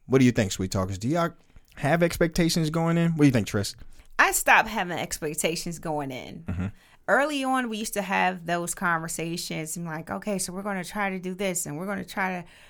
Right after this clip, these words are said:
Speaker 2: you know, do that." But now I, I don't, I don't do that.
Speaker 1: Mm-hmm.
Speaker 2: I just go and, and say, you know,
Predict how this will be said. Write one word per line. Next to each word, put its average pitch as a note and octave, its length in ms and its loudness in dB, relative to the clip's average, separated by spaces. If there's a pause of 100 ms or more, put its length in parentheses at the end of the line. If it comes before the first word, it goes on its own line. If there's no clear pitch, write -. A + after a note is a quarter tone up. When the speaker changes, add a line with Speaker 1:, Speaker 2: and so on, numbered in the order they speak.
Speaker 2:
you G3+ 120 -4
know, E3+ 300 -4 (140)
do F#3+ 200 -6
that." F3+ 340 2 (280)
But G3+ 180 2
now G#3+ 200 2
I, A4+ 360 4
I A#3 120 0
don't, D#4+ 260 -2 (580)
I B3+ 100 -6
don't D4 240 -4
do B3 200 -4
that. - 440 -4
Speaker 1:
Mm-hmm. F#2+ 200 -6
Speaker 2:
I A3 120 0
just C4 280 -2
go A#3 520 4 (420)
and, G3+ 220 -4 (140)
and G#3 240 -2
say, G#3+ 320 0
you G#3+ 180 -4
know, F3 520 0